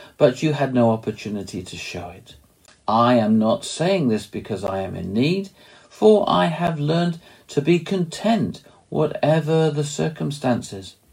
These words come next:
I know what it is to be in need, and I know what it is to have plenty. I have learned the secret of being content in any and every situation,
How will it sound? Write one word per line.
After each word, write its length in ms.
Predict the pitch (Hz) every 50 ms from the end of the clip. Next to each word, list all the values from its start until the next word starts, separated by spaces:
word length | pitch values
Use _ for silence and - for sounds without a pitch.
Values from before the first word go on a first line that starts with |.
| _ _ _ _ _ _ _ _ - _ - -
I 240 | 113 113 107 107
know 280 | 107 110 127 143 160 160
what 200 | 151 156 151 151
it 160 | 160 151 -
is 360 | 226 - - 117 - - -
to 140 | - - -
be 220 | - - 101 95 95
in 140 | 92 95
need, 440 | 101 113 135 151 170 175 170 165 165 - - - - - - -
and 180 | - - 107 101
I 160 | 101 101 104
know 240 | 104 117 131 131 131
what 200 | 127 123 127 123
it 180 | 127 113 - -
is 300 | - 185 190 165 - -
to 100 | - 147
have 280 | 139 156 165 165 - -
plenty. 560 | - - 190 196 190 185 - - 101 101 - -
I 400 | - 170 185 196 202 202 202 - - - - -
have 260 | - 165 175 165 143
learned 440 | 131 120 113 104 98 95 92 92 92
the 180 | - 92 95
secret 720 | - - - - - 202 196 - - - 90 - - - - - - - - - - -
of 280 | - 104 110 104 -
being 460 | - 120 135 156 170 175 175 180 180 165
content 840 | - - 127 113 117 117 - - - 123 113 - 90 87 - - - _ - - - - _ -
in 240 | - 113 113 113 - - -
any 460 | 160 170 170 165 165 165 160 160 156
and 160 | 147 151 147
every 360 | - 113 110 110 - 113 110
situation, 920 | 107 - - 101 - - - - 101 95 101 101 104 101 - - 87 82